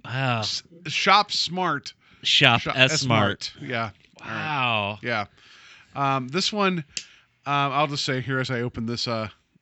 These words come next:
Speaker 2: uh, White Claw, 'cause there's no laws. This is a Nicolas Cage film. Um, it is not Ghost Rider. I will say
Speaker 1: Okay.
Speaker 2: that.
Speaker 1: <laughs>
Speaker 2: This is from Thailand.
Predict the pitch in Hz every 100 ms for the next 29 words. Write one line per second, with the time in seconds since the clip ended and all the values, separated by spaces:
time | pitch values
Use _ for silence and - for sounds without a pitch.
0 | _ _ - - - 127 123 110 - -
1 | 113 - _ 127 135 165 - 139 113 117
2 | - 117 107 135 135 104 104 - - -
3 | - - _ 151 202 - 165 165 160 135
4 | 143 139 165 180 190 - 143 123 - 110
5 | 110 131 _ _ _ _ _ - 113 110
6 | 104 - 139 139 117 156 151 135 139 -
7 | 107 95 98 107 117 _ _ - 104 113
8 | - 147 104 113 120 - 139 - 170 -
9 | 185 - 180 170 208 160 175 165 - 165
10 | 165 123 101 107